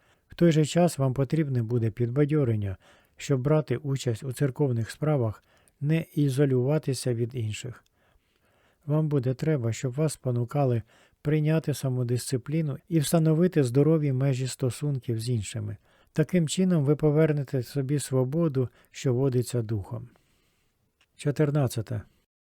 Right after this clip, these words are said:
Вчіться упокорюванню. Вчіться смиренню.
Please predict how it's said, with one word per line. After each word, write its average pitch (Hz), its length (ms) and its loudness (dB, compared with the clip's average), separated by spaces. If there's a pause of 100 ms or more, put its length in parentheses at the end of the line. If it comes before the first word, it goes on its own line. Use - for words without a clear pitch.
(1160)
Вчіться 160 600 -2
упокорюванню. 107 880 -2 (500)
Вчіться 175 380 -2
смиренню. 104 640 -4